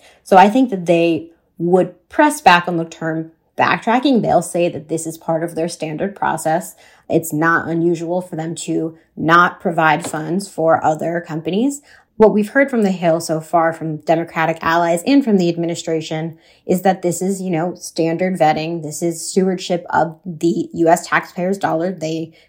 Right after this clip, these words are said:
nothing went out the door, and that D O E is doing their due diligence here. Uh, the concern that you're hearing from Republicans, however, is that, one, why were they selected before this vetting could have been done?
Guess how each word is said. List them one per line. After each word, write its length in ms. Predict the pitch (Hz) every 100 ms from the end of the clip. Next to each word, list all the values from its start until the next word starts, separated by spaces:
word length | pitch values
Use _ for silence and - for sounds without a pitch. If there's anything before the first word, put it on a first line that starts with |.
| _
nothing 360 | - 175 214 208
went 140 | 196
out 120 | 196
the 80 | 208
door, 260 | 202 160 165
and 200 | 180 165
that 180 | 156 151
D 160 | 160
O 80 | 165
E 120 | 165
is 180 | 165 - _ _ _ _
doing 300 | 214 214 208
their 120 | 202
due 200 | 190 196
diligence 480 | 190 285 - 151 -
here. 260 | - - -
Uh, 100 | 160 160
the 140 | 180
concern 380 | 185 185 196 180
that 120 | 165
you're 180 | 165 165
hearing 320 | 175 170 165
from 220 | 165 156
Republicans, 600 | 147 - 302 285 208 185
however, 400 | 165 160 160 165
is 240 | - 160 -
that, 340 | 160 185 - _ _ _ _ -
one, 380 | 214 226 180 165
why 480 | 175 170 165 160 -
were 140 | 180 170
they 120 | 160
selected 680 | 160 156 151 - 160 147 -
before 560 | 170 - 175 165 165
this 220 | 160 165 -
vetting 280 | 160 160
could 140 | 156 165
have 100 | 160
been 200 | 151 170
done? 420 | 220 202 170